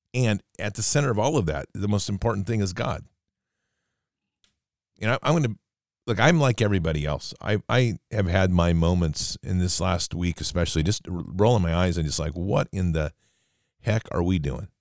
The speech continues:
When I played this piece last night, this guy just talking about how he's taking his daughter to the mall and all that's around them is,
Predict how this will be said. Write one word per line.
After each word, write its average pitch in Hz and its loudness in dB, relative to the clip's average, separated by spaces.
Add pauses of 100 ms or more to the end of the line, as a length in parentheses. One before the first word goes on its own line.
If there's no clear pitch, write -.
(1160)
When 95 0
I 98 4
played 135 6
this 104 0
piece 107 0
last 95 0
night, 85 -2 (1400)
this 90 -4
guy 92 0
just 90 -2
talking 92 0
about 85 -2 (260)
how 92 -2
he's 85 0
taking 95 0
his 78 0
daughter 87 0
to - -4
the 82 0
mall 80 2
and 78 0
all 90 2
that's 85 -4
around 82 0
them 78 0
is, 78 -4